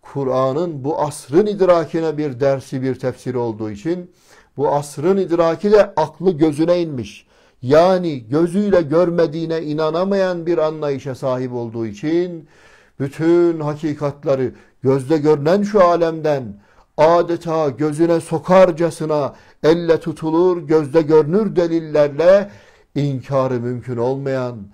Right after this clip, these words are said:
şüphe ve tereddütü kaldırmayan delillerle ortaya koyduğu için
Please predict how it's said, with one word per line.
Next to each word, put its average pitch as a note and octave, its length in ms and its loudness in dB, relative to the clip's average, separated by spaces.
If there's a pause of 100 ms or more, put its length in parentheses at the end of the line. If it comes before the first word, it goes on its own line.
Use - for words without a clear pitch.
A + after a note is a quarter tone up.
(220)
şüphe E3+ 560 2
ve D#3 100 6
tereddütü D3 560 2
kaldırmayan E3+ 840 0
delillerle D3 560 0
ortaya C3+ 500 -2
koyduğu A#2+ 360 -6
için F3 640 -6